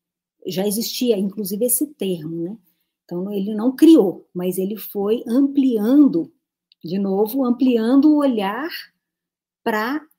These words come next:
pra constelação familiar, pras famílias, pra um jeito de olhar pra os sistemas, nem só família. Começou com família, mas ampliou pra todos os sistemas, né?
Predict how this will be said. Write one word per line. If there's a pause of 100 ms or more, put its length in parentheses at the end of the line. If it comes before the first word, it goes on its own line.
(140)
pra
constelação
familiar,
pras
famílias,
pra
um
jeito
de
olhar (440)
pra
os
sistemas,
nem
só
família.
Começou
com
família,
mas
ampliou (380)
pra (100)
todos
os
sistemas,
né?